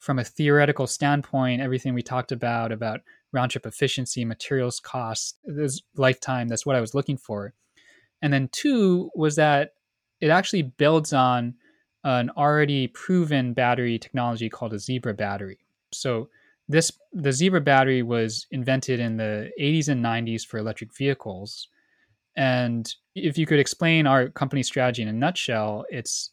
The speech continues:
it's that we're now re-optimizing the Zebra battery for the grid. And by doing that, which we think is a better application for the,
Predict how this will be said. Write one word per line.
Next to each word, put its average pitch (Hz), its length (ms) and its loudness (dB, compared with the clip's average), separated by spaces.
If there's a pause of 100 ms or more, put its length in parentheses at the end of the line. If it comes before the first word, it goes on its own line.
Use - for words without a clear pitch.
it's 120 380 -8
that 120 320 -2
we're 131 320 0
now 127 580 2
re-optimizing 127 1200 0
the 107 120 -4
Zebra 117 320 -4
battery 107 760 -4
for 107 720 -4 (400)
the 120 80 -4
grid. 107 500 -2 (360)
And 120 160 -4
by 110 240 -2 (100)
doing 135 380 0
that, 143 360 4
which 131 200 -6
we 127 80 -4
think 127 200 -6
is 107 120 -4
a 101 40 -4
better 135 360 2
application 117 640 -4
for 104 160 -10
the, 104 200 -8